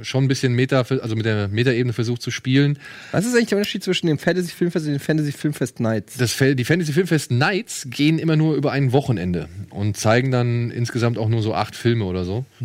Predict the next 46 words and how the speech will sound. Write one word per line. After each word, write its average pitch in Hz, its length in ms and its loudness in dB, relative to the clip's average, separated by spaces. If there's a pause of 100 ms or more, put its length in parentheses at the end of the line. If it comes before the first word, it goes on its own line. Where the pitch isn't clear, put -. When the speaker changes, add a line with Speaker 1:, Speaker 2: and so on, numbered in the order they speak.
(220)
Speaker 2:
Also 117 160 -2
ist 117 100 -2
einfach 123 180 -2
ein 113 40 2
bisschen 113 240 0
weniger. 113 240 2 (200)
Speaker 1:
Ist 123 120 4
einfach 127 180 4
ein 123 40 0
bisschen 113 180 0
weniger. 104 300 2
Und 95 60 -2
das 98 100 -2
Fantasy 113 260 0
Filmfest 147 440 0
geht 127 160 0
halt 113 360 0
eine 110 280 -6
Woche 113 340 2
bis, 107 400 -6
ja, 101 280 0
zehn, 107 420 -2
zwölf - 280 -2
Tage. 104 460 0 (240)
Speaker 2:
Okay, - 260 -12
aber 110 140 -4
es 104 80 -2
hat 117 120 2
nichts - 300 -4
Thematisches 110 720 0
oder 95 220 -6
sowas? 101 260 -8
Speaker 1:
Nö, 131 220 8
nö, 98 160 0 (100)
nö, 95 180 -6 (140)
gar 87 180 -2
nicht. - 240 -10 (560)
Ja, 123 240 4
Ruin 151 360 2
Me, 190 360 4 (120)
wie 139 100 2
gesagt, 139 540 2
eher 135 580 4
im 123 280 0
Durchschnittsbereich 127 800 2
angesiedelt 120 800 0